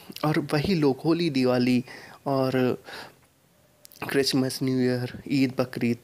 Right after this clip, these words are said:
को बहुत ही अच्छे से सेलिब्रेट करते हैं। दोस्तों, मुझे ये जानकर बहुत ही आश्चर्य हुआ, इसलिए मैंने ये वीडियो बनाया है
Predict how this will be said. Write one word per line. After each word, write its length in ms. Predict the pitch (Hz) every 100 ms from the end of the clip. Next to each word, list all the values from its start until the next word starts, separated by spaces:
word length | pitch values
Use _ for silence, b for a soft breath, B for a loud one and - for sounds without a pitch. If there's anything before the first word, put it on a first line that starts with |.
| -
को 140 | 151 -
बहुत 280 | 147 175 175
ही 60 |
अच्छे 300 | 143 - -
से 160 | 131 127
सेलिब्रेट 440 | 135 123 123 120
करते 340 | - 110 - 120
हैं। 200 | 123 131 B B B B B 151
दोस्तों, 580 | 165 - 190 185 - _ _ B B B -
मुझे 280 | 143 135 175
ये 160 | 165 156
जानकर 340 | 139 135 143
बहुत 380 | 127 - 143 -
ही 80 | 135
आश्चर्य 400 | 123 - 131 120
हुआ, 200 | 117 117 -
इसलिए 280 | 180 - 185
मैंने 240 | 170 156
ये 200 | 143 131
वीडियो 520 | 160 180 160 156 151 151 B B 127
बनाया 360 | 127 135 156
है 280 | 151 156 160